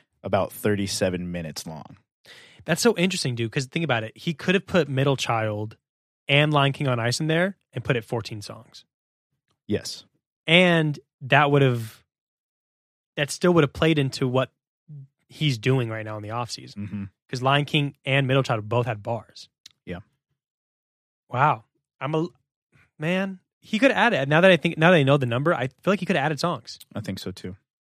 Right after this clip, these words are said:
Speaker 2: I
Speaker 1: I
Speaker 2: mean,
Speaker 1: think, I think he could have had
Speaker 2: a-,
Speaker 1: that.
Speaker 2: and, and
Speaker 1: 'Cause
Speaker 2: we
Speaker 1: it was
Speaker 2: don't
Speaker 1: only,
Speaker 2: like when
Speaker 1: it
Speaker 2: it
Speaker 1: was, it was only twelve songs and it was thirteen minutes and eight seconds long. Two more, two more songs probably would have put
Speaker 2: Thirteen
Speaker 1: him to,
Speaker 2: minutes?
Speaker 1: like, fi-, thirty-nine minutes. Sorry.
Speaker 2: Oh, okay. I was
Speaker 1: Sorry.
Speaker 2: like, "What?"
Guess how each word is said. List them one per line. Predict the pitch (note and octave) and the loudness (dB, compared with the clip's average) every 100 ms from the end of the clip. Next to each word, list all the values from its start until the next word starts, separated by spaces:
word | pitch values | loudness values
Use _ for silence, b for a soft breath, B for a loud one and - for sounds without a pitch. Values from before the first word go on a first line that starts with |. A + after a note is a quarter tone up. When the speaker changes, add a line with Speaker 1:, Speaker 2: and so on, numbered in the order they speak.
| _ _ _ _ _ _ _ - | _ _ _ _ _ _ _ 0
Speaker 2:
I | |
Speaker 1:
I | E3 | 2
Speaker 2:
mean, | F#3 | 2
Speaker 1:
think, | - - | -2 -10
I | |
think | G#2+ A2+ | -6 -6
he | G#2 | -6
could | G#2+ | -4
have | F#2+ | -2
had | F#2+ | -2
Speaker 2:
a-, | F#3 | 0
Speaker 1:
that. | |
Speaker 2:
and, | F#3+ F#3+ | 0 2
and | F#3 | 4
Speaker 1:
'Cause | C3+ | 6
Speaker 2:
we | - | 8
Speaker 1:
it | |
was | C#3 | 8
Speaker 2:
don't | |
Speaker 1:
only, | D3+ | 8
Speaker 2:
like | C3+ | 8
when | F3+ | 6
Speaker 1:
it | B2 | 2
Speaker 2:
it | |
Speaker 1:
was, | A#2+ - A#2 | 2 -2 2
it | |
was | A#2+ | 4
only | C#3 C3 | 6 4
twelve | - - C3+ C#3 | 2 2 4 4
songs | - - B2 C#3 F3 F3 - | 2 0 2 2 0 -4 -4
and | A#2 | 0
it | G#2+ | 2
was | G#2 | 0
thirteen | - A2+ A2+ - C3 A#2+ | 0 -2 -2 -4 -2 0
minutes | A2+ A2+ A2 - - | 0 0 -2 -4 -8
and | G#2+ F#2+ - | -6 -8 -10
eight | G2+ - | -12 -10
seconds | F2+ - - - | -12 -12 -12 -12
long. | F#2+ - _ _ _ _ b b b | -14 -20 _ _ _ _ b b b
Two | D3+ C#3 | 4 6
more, | C#3 C3+ C3 | 8 6 4
two | - D3 | 0 2
more | C#3+ C#3 | 6 4
songs | - C3 B2+ | 4 2 2
probably | B2+ A#2 | 2 4
would | A2 | 4
have | C3+ | 2
put | - | 2
Speaker 2:
Thirteen | - | 2
Speaker 1:
him | A2 | 2
to, | G2 | 0
Speaker 2:
minutes? | F2 | -4
Speaker 1:
like, | G2 - | -8 -12
fi-, | - _ _ _ _ _ - | -18 _ _ _ _ _ -4
thirty-nine | A2+ G2+ F#2+ E2+ | -2 -2 -4 -8
minutes. | D2+ - | -8 -2
Sorry. | C3+ A2 - - | -2 -2 -12 -10
Speaker 2:
Oh, | |
okay. | B2 | -10
I | |
was | A2 A#2+ | -10 -6
Speaker 1:
Sorry. | - | -4
Speaker 2:
like, | A#2 | -4
"What?" | A#2 - | -4 -4